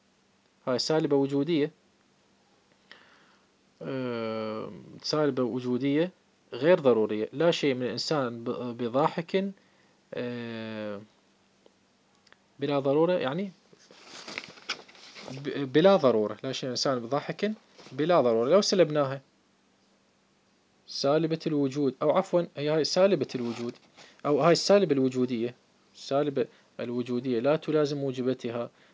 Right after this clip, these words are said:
وما إن كان الوجود بلا ضرورة، آه، فالسالبة الوجودية لا تلازم موجبتها.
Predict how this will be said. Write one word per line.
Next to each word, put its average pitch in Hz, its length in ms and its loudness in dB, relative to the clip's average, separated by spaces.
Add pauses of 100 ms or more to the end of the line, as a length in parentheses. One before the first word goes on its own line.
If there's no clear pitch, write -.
(100)
وما 160 260 2
إن 139 40 0
كان 151 260 2
الوجود 127 580 0
بلا 175 280 8
ضرورة، 151 520 6 (1400)
آه، 127 180 2
فالسالبة 147 600 4
الوجودية 147 500 4
لا 233 200 8
تلازم 139 640 4 (640)
موجبتها. 131 1040 0